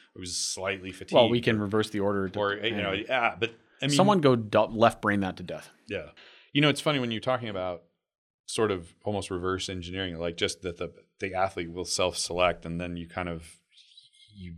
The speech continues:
Speaker 1: adapt the science around that. One of the
Speaker 2: Hmm.
Speaker 1: funny things, you know, from the, well, from every Grand Tour that Rigo's done, but I mean, the one he's most known for in twenty seventeen, where he was second in the Tour de France, is, you know, uh, uh,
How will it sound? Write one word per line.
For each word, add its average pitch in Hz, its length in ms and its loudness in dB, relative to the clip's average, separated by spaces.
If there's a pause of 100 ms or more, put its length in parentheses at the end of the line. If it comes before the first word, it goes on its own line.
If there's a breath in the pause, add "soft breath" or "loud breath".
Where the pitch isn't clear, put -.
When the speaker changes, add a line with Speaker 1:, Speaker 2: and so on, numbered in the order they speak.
(120)
Speaker 1:
adapt 92 380 -2
the - 80 -10
science 87 400 -6
around 87 300 -6
that. 87 200 -6
One 101 160 -6
of 95 60 -10
the 87 120 -8 (420)
Speaker 2:
Hmm. 107 180 -2 (640)
Speaker 1:
funny 98 240 -4
things, 92 360 -6 (520 soft breath)
you 90 80 -8
know, 85 60 -8
from 92 180 -8
the, 82 180 -8 (480)
well, 80 140 -4
from 92 200 -8
every 92 460 -2 (160)
Grand 92 260 -4
Tour 90 200 -4
that 85 100 -6
Rigo's 87 300 -4
done, 82 200 -12
but 87 120 -6
I 87 40 -4
mean, 85 200 -10
the 85 120 -10 (140)
one 92 220 -4
he's 80 120 -12
most 82 220 -12
known 87 220 -8
for 85 240 -4
in 80 80 -8
twenty 85 200 -10
seventeen, 85 440 -8
where 80 80 -10
he 82 80 -10
was 80 120 -8
second 92 280 -6
in 85 80 -8
the 82 80 -8
Tour 82 160 -10
de 78 60 -12
France, 135 280 -4
is, 87 160 -8 (880 soft breath)
you 123 80 2
know, 101 160 4
uh, 95 120 2 (840)
uh, 104 60 -6